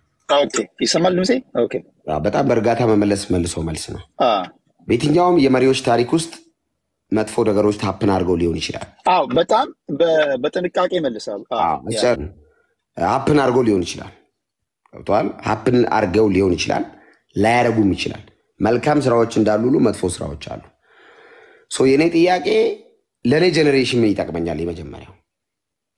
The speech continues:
Speaker 2: አሁን አንደኛ ሰዎች ጥያቄ ሲያነሱ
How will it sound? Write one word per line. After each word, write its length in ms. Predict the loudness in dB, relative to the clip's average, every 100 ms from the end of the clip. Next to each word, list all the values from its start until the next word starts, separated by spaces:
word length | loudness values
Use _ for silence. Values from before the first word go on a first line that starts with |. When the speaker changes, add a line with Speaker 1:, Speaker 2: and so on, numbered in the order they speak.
| -8
Speaker 2:
አሁን 300 | -4 0 0 0 -8 -20 -20 -20 _
አንደኛ 260 | -2 2 2
ሰዎች 280 | 2 2 2
ጥያቄ 240 | 2 2 2
ሲያነሱ 360 | 2 2 2